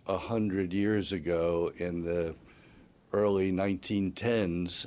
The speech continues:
and he was the president of Lehigh University, and he was a lawyer, an engineer,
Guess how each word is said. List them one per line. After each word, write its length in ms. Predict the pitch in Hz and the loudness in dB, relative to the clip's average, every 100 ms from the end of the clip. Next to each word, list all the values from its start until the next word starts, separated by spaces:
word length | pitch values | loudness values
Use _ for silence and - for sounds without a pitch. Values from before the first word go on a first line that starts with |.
| - | -6
and 240 | 90 95 | -4 -4
he 180 | 87 110 | -2 0
was 300 | 104 98 82 | 2 0 0
the 400 | 95 92 92 87 - - - _ _ _ _ _ - - | 0 2 0 -4 -10 -20 -20 _ _ _ _ _ -20 -4
president 520 | 127 113 117 107 98 | -2 0 2 2 2
of 80 | 92 | 2
Lehigh 380 | 110 98 104 | 2 2 2
University, 680 | 101 104 92 113 120 69 76 | 2 2 2 0 -2 -6 -6
and 160 | 82 90 | -4 -2
he 140 | 104 | 0
was 160 | 98 87 | 0 0
a 80 | 80 | -2
lawyer, 580 | 80 82 87 104 143 143 | 0 2 2 2 2 0
an 160 | 92 | 0
engineer, 800 | 87 92 92 95 104 127 135 131 | 0 -2 -2 0 2 2 2 0